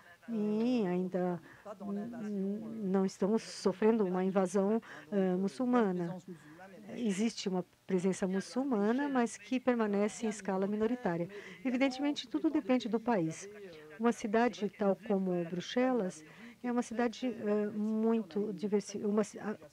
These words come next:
uma grande população muçulmana e temos zo-, zonas rurais onde há poucos muçulmanos,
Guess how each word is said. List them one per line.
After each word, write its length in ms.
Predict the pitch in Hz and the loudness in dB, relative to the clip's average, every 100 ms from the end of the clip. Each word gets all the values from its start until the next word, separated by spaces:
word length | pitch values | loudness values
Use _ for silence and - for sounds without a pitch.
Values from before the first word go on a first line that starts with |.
| - - - - | -20 -20 -20 -14
uma 200 | 214 214 | -2 0
grande 400 | 202 247 254 240 214 208 190 - - 170 160 - - - 226 185 - | 4 4 4 2 2 4 2 -2 -20 -20 -20 -20 -20 -18 -18 -18 6
população 480 | 208 208 196 214 185 | 8 8 4 2 0
muçulmana 540 | 196 330 320 311 320 | 2 2 4 2 2
e 160 | 262 262 | 0 0
temos 480 | - 294 285 285 | 2 0 2 -2
zo-, 260 | 233 240 254 | 0 2 2
zonas 340 | 233 262 254 | 4 2 2
rurais 520 | - 269 254 226 240 233 | 2 0 4 6 4 4
onde 380 | 220 220 - | 2 0 -2
há 100 | 240 | -4
poucos 340 | 226 233 220 - | 0 0 0 -2
muçulmanos, 720 | 220 - 233 185 185 190 156 | -6 -2 -2 0 0 -4 -6